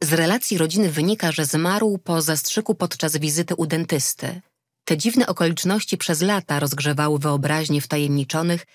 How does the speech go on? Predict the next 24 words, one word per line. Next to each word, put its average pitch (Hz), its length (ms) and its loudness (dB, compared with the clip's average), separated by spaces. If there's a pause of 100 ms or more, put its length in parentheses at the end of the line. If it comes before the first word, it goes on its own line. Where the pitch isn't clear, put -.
(240)
i 180 80 -2
podsycały 165 640 0
teorie 156 360 -2
spiskowe 160 600 -4
o 143 100 -2
zemście 151 500 -2
ze 139 100 0
strony 143 320 0
Izraela. 143 720 -4 (560)
Faktem 147 500 0
jest, 147 320 -4 (240)
że 160 140 0
od 156 140 0
zakończenia 165 560 2
wojny 160 400 0
Horst 190 400 -2
Pilarcik 170 640 -2
był 156 200 0
poszukiwany 156 600 -2
przez - 300 -4
instytucje 151 540 -2
ścigające 151 640 -2
zbrodniarzy 143 540 0
wojennych. 123 720 -4